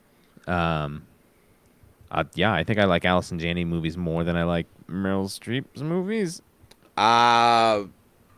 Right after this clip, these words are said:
Speaker 1: I
Speaker 2: mean,
Speaker 1: saw
Speaker 2: she, if you go, I ran through her I M D B the other day, and it's, it's insane.
Speaker 1: Who?
Speaker 2: Uh, Allison Janney.
Speaker 1: Yeah. I saw a tweet the other day. It came up. It was an old Onion article.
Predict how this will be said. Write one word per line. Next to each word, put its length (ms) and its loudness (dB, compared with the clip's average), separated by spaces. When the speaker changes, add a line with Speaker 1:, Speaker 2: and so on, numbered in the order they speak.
Speaker 1:
I 140 4
Speaker 2:
mean, 100 6
Speaker 1:
saw 280 10
Speaker 2:
she, 120 0
if 240 0
you 140 0
go, 100 4
I 260 4
ran 320 0
through 300 4
her 340 4
I 220 4
M 140 -2
D 180 -2
B 240 0
the 180 0
other 180 2
day, 500 2
and 220 0
it's, 380 -2
it's 300 0
insane. 560 -4
Speaker 1:
Who? 180 2
Speaker 2:
Uh, 40 -12
Allison 380 0
Janney. 400 -4
Speaker 1:
Yeah. 260 -4
I 80 0
saw 180 6
a 40 4
tweet 320 -2
the 100 0
other 120 -2
day. 180 4
It 40 -4
came 180 -4
up. 140 -2
It 40 -2
was 100 0
an 80 0
old 300 2
Onion 280 -2
article. 460 0